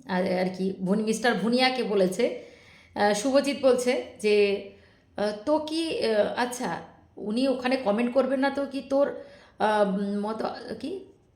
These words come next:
তো কি আপ-, মানে, আপনার মতো দুমুখো সাপকে ভিডিওতে", ও আচ্ছা, বলছে যে, উম, "উনি এখানে কমেন্ট করবে না তো কি, আহ, তোর মতো দুমুখো সাপের ভিডিওতে গিয়ে কমেন্ট করবে?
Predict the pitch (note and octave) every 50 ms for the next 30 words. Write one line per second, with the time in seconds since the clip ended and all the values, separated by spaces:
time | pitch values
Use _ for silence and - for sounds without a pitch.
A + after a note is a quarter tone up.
0 | _ _ _ _ - C4 C4 C#4 C4+ - - - - - - _ - - C4 C#4
1 | D4 C#4 - G#3+ G3+ G#3 - - - - - G3+ G3+ G#3+ A3 - - G#3 G#3 G#3+
2 | G#3+ B3+ C4+ C#4 C4+ C4+ C4+ C#4 D4 A#3 G3 G#3 A3+ A3+ A#3+ C4+ C#4 C4+ D4+ D4
3 | - - - A3+ B3 A#3+ - - - - B3+ B3 - C4 C4+ C#4 G#3+ G3 F#3+ A3+
4 | F#3 G#3 A#3+ C4 C4 C4+ B3+ A#3 - A3+ A3 F#3+ F#3 F3+ D#3 - - - - -
5 | - - - - - - - G3 G#3+ A3 A3 - D#4+ D#4+ - D4+ D4+ D4 C#4+ B3+
6 | A#3 G#3 F#3+ F#3 - - - - - - _ _ _ _ - A3 G#3+ A3+ B3 C4+
7 | C#4 C4+ A#3+ A3 G#3 - A#3 A#3+ C4+ C4 C4 B3+ B3 B3 C4 C4 - C#4 C4 B3+
8 | C4+ C4+ C4 C4+ C4 C4+ C#4 C4 - - C4+ C4+ B3+ B3+ - - - - - -
9 | - G#3+ G#3+ - A3+ A3+ A3+ A3+ B3 B3+ C#4 C#4 G#3 F#3 B3 A#3+ A#3+ B3+ C#4 C#4
10 | C#4 D4 D#4 D#4 D4+ - - A#3 A3+ A3 - C#4 F#3 F#3 G3+ B3 - - C#4 D4
11 | C#4+ C#4+ C#4+ A#3+ A#3 C#4+ D4 C#4+ D4 C#4 C#4 D#4 D4+ D4 - D4+ D4 B3 F3 F3+
12 | E3 E3+ - -